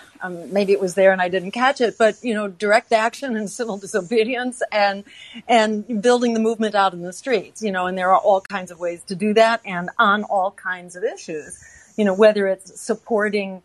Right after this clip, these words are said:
um, uh, unions, whether it's, uh, supporting, uh, people on strike, uh,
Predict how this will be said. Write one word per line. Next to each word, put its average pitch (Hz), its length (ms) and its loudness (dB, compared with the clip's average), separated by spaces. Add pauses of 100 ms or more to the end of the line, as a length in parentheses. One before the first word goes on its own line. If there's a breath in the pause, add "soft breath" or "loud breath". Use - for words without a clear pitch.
(400 soft breath)
um, 180 360 -4 (200)
uh, 170 320 -6
unions, 254 680 4
whether 180 300 2
it's, - 360 -6
uh, - 120 -2
supporting, 196 680 -2 (320 soft breath)
uh, 170 300 0
people 202 320 -2
on 156 160 -4
strike, 254 560 2 (580)
uh, 175 400 -2